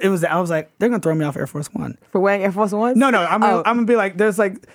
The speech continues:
Speaker 1: somehow, like, a bag of weed got in my bag," you know,
Speaker 2: Ah,
Speaker 1: something, something
Speaker 2: yeah.
Speaker 1: like that, you know, like, out of nowhere. Anyway, um, I,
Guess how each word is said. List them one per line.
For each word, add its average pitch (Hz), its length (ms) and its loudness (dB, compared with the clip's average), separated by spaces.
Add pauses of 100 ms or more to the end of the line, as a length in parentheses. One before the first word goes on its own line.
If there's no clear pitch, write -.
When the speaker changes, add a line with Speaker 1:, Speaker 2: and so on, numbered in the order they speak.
Speaker 1:
somehow, 262 540 2
like, 170 360 -2 (120)
a 165 80 2
bag 160 320 2
of 156 120 0
weed 143 280 0
got 123 260 0
in 123 80 2
my 117 200 0
bag," 110 240 0
you 170 200 4
know, 170 60 2
Speaker 2:
Ah, 170 80 2
Speaker 1:
something, 160 180 2
something 156 200 0
Speaker 2:
yeah. 160 80 2
Speaker 1:
like 156 120 -2
that, 135 240 -4
you 165 120 -2
know, 139 200 -2
like, 135 280 -6 (340)
out 165 120 2
of 160 80 0
nowhere. 135 440 -2
Anyway, 139 480 0 (1080)
um, 110 560 -2 (1600)
I, 139 600 0